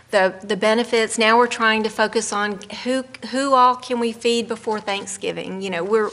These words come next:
we're really pushing that now. And, you know, I'm gonna commend my staff and all the folks who've come to help us. We've, they've done a great job. So morale is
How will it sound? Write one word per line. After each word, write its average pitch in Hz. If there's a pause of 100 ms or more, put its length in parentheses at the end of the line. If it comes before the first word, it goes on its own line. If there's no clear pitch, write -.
we're 208
really 220
pushing 208
that 180
now. 180 (520)
And, 214
you 226
know, 202
I'm 233
gonna 226
commend 208
my 185
staff 185
and 190
all 214
the 214
folks 208
who've 208
come 196
to 190
help 190
us. - (420)
We've, 226 (120)
they've 226
done 233
a 214
great 180
job. 180
So 208 (280)
morale 226
is 254